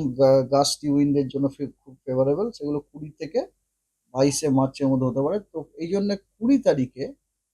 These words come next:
দক্ষিণবঙ্গের সব জেলাগুলিতে বৃষ্টির সম্ভাবনা আছে, তার মধ্যে বাঁকুড়া, ঝাড়গ্রাম, পশ্চিম মেদিনীপুর, হুগলি, পূর্ব বর্ধমান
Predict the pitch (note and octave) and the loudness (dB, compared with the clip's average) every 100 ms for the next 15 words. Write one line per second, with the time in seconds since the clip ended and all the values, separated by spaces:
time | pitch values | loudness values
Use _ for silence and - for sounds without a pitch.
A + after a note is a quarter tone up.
0 | _ _ _ F3+ F#3+ _ C4 A#3+ F#3+ F3+ | _ _ _ -10 -10 _ 2 4 4 2
1 | D#3 D#3+ - - - - A3 G#3 B2+ D3+ | 2 -2 -2 -12 -6 2 2 2 0 4
2 | E3+ F3 F3+ F3 A3 F3 D3+ - D#3 - | 6 6 2 -4 -4 -6 -8 -12 -6 -2
3 | C3+ C3+ C3+ C#3 C#3+ F#3+ F#3+ D#3+ E3 D#3+ | 2 2 2 2 0 -2 -6 -6 -4 -2
4 | E3+ A#2 C3+ C#3+ E3+ F3 D#3+ C#3 C#3+ C#3+ | -2 2 0 -2 0 0 2 4 2 4
5 | D3 D#3+ - _ _ _ D#3+ - E3 D#3+ | 2 0 -4 _ _ _ -20 -18 -14 -6
6 | D3+ C#3 C#3+ C3+ D3+ E3 _ - D3 C#3+ | -4 -2 -2 -4 -10 -16 _ -8 -4 -2
7 | D3 E3+ - _ _ _ _ _ - D3+ | -2 -4 -10 _ _ _ _ _ -8 0
8 | D#3+ D#3+ D3 C#3+ C3 | 4 4 2 2 4